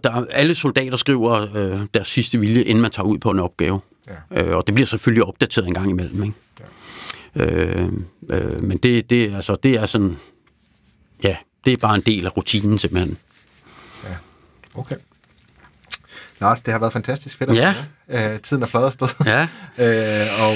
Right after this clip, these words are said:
Speaker 2: og, øh, nu kalder, nu kalder den, øh, ret stille verden lige nu, apropos, øh, at dø og så videre
Speaker 1: Ja,
Speaker 2: med,
Speaker 1: akkurat.
Speaker 2: med coronaen,
Speaker 1: Ja,
Speaker 2: øh,
Speaker 1: for
Speaker 2: der skal
Speaker 1: fanden.
Speaker 2: ud til, og, og så, så videre.
Speaker 1: Ja.
Speaker 2: Hvis nu, øh, nogle af vores lyttere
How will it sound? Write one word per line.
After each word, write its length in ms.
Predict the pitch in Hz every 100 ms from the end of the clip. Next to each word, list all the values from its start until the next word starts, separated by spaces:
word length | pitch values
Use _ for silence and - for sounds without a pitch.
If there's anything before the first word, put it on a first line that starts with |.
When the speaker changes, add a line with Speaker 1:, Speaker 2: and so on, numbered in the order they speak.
| 107
Speaker 2:
og, 80 | 104
øh, 320 | 104 104 104
nu 100 | 117
kalder, 300 | 117 123 127 127
nu 80 |
kalder 240 | 123 123 127
den, 240 | 123 110
øh, 200 | 104 104 104 -
ret 140 | 120 -
stille 280 | - 135
verden 240 | 120 113 123
lige 120 | 120
nu, 160 | 117 110
apropos, 540 | - 104 123 120 110
øh, 220 | 104 101 101 -
at 140 | 104 123
dø 180 | 127 -
og 280 | 104 101 104
så 180 | 127 156
videre 400 | 151 160 147 131
Speaker 1:
Ja, 140 | 139
Speaker 2:
med, 80 | 139
Speaker 1:
akkurat. 420 | 143 135 147 - 135
Speaker 2:
med 80 | 123
coronaen, 540 | 131 127 143 135 123
Speaker 1:
Ja, 60 | 110
Speaker 2:
øh, 80 | 104
Speaker 1:
for 40 | 120
Speaker 2:
der 0 | 120
skal 20 |
Speaker 1:
fanden. 200 | 117 131
Speaker 2:
ud 60 | 135
til, 260 | 135 127
og, 100 | 120 - 117 113
og 100 | 110
så, 120 | 113
så 60 |
videre. 180 | 113 123 - - -
Speaker 1:
Ja. 180 | - -
Speaker 2:
Hvis 220 | 139 120
nu, 220 | 160 170
øh, 440 | 165 131 117 110
nogle 320 | 107 120 160 147
af 120 | 98
vores 220 | 95 -
lyttere 260 | 147 160